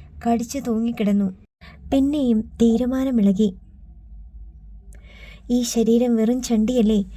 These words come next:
ഒരുവൻ കടിച്ചു തുപ്പിയ ചണ്ടി." ഇനി എന്തിനു കൊള്ളാം? തൻ്റെ അനുജനെങ്കിലും ഇതുകൊണ്ട് ഗുണമുണ്ടാകട്ടെ. തനിക്ക് ഇങ്ങനെ ആശ്വസിക്കാം. ഞാൻ എൻ്റെ മാനം കൊണ്ട്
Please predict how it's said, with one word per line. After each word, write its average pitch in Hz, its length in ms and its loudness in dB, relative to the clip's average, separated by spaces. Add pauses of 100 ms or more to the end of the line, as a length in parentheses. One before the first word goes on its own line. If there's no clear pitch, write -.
(300)
ഒരുവൻ 269 380 2
കടിച്ചു 240 380 -2
തുപ്പിയ 254 300 -4
ചണ്ടി." 233 380 0 (320)
ഇനി 233 260 0
എന്തിനു 240 280 2
കൊള്ളാം? 214 340 2 (480)
തൻ്റെ 262 240 -2
അനുജനെങ്കിലും 220 640 0 (140)
ഇതുകൊണ്ട് 226 380 2
ഗുണമുണ്ടാകട്ടെ. 202 760 0 (500)
തനിക്ക് 240 300 2
ഇങ്ങനെ 233 320 0
ആശ്വസിക്കാം. 202 600 0 (600)
ഞാൻ 254 300 0
എൻ്റെ 294 220 -4
മാനം 226 440 0
കൊണ്ട് 214 260 0